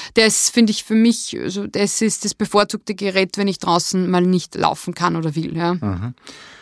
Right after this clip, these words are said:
Speaker 2: Und weil ich jetzt gerade eben noch die vorige Folge angesprochen habe, ich glaube, nach dem, was du gesagt hast, das Wichtigste ist einmal in der allgemeinen Aufbauphase, es jetzt nicht alles zerreißen wollen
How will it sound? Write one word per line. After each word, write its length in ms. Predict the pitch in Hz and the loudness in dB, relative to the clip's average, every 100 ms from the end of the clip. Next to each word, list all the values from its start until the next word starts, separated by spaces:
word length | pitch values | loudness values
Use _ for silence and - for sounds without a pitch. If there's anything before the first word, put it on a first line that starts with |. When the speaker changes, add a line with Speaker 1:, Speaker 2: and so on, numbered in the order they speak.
| - - | -10 0
Speaker 2:
Und 360 | 123 110 - | 0 0 2
weil 140 | 113 120 | 2 4
ich 80 | |
jetzt 180 | 120 117 | 2 2
gerade 220 | 123 113 | 2 2
eben 80 | 117 | 4
noch 280 | 120 117 - | 4 4 0
die 120 | 113 | -6
vorige 320 | 104 120 120 | 0 2 2
Folge 320 | 110 127 135 123 | 2 2 2 2
angesprochen 500 | 123 - 135 117 131 | 0 2 2 4 4
habe, 160 | 131 - - - _ _ | 2 -4 -20 -20 _ _
ich 200 | - 107 | -12 0
glaube, 440 | 120 120 127 - _ | 4 6 6 4 _
nach 240 | 127 113 - | -6 -4 0
dem, 160 | 127 | 2
was 80 | 131 | 2
du 100 | 131 | 2
gesagt 360 | 117 127 123 - | 4 4 2 0
hast, 120 | - | 0
das 140 | 101 | 0
Wichtigste 400 | 123 - 135 - | 0 -2 -4 0
ist 100 | 120 | 2
einmal 220 | 123 117 | 4 4
in 80 | 113 | 4
der 140 | 104 - | 2 2
allgemeinen 500 | 110 151 135 131 135 | 2 4 6 4 2
Aufbauphase, 800 | 104 120 - 127 - 117 113 107 | -2 -2 2 2 2 2 2 0
es 360 | 110 107 - - - | 0 0 -2 -6 -8
jetzt 280 | 113 107 | -4 0
nicht 120 | 123 117 | 2 2
alles 280 | 120 117 | 0 2
zerreißen 520 | - 120 104 98 - 110 | 2 2 2 0 0 2
wollen 360 | 110 175 214 | 2 2 -4